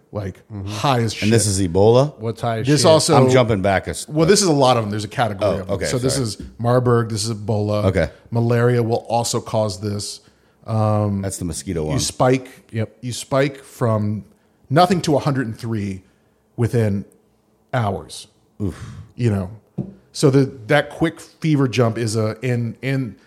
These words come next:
Speaker 1: so, like, if you, it, so, for example, in New York City, you come into our
Speaker 3: New York
Speaker 1: E R,
Speaker 3: City.
Speaker 2: Of course.
Speaker 1: you come into the Jamaica Queens E R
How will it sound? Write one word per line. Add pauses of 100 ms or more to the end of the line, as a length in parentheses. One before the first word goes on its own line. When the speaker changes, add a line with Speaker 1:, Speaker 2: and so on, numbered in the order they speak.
(180)
Speaker 1:
so,
like,
if
you,
it, (180)
so, (100)
for
example,
in
New
York
City, (560)
you
come
into
our
Speaker 3:
New
York
Speaker 1:
E
R,
Speaker 3:
City.
Speaker 2:
Of
course.
Speaker 1:
you
come
into
the
Jamaica
Queens
E
R